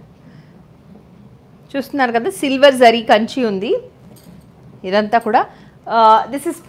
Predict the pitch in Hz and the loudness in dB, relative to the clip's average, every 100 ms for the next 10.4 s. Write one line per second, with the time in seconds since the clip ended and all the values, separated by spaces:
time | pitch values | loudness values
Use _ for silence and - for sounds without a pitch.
0 | 359 381 - - - - _ _ - - | -2 -2 -2 -4 -6 -10 _ _ -20 -20
1 | _ - 233 349 - 311 349 359 349 285 | _ -14 -12 -10 -10 -10 -12 -8 -2 -2
2 | 240 330 415 453 349 - 302 311 - 285 | -2 -8 -6 -4 -4 -4 -8 -8 -6 -4
3 | 254 254 233 220 214 208 202 240 233 233 | -2 -2 2 2 4 2 0 -4 -6 -8
4 | 277 240 202 208 202 190 185 160 160 156 | 0 0 2 0 -2 -2 -4 -2 -4 -6
5 | - 554 - _ _ _ - - - - | -8 -10 -12 _ _ _ -20 -14 -12 -12
6 | - 277 269 262 254 - - 170 214 220 | -8 -4 0 2 0 -2 -10 -6 -4 -4
7 | 226 214 220 220 220 220 - 202 214 214 | -4 -6 -6 -4 -4 -4 -10 -8 -8 -8
8 | 247 214 165 190 214 226 214 - 302 262 | -4 -4 -4 -2 -2 -2 -8 -6 -4 -2
9 | 226 - - 208 208 208 190 180 180 190 | -4 -8 -8 -8 -6 -6 -6 -6 -6 -6
10 | 185 185 175 | -4 0 0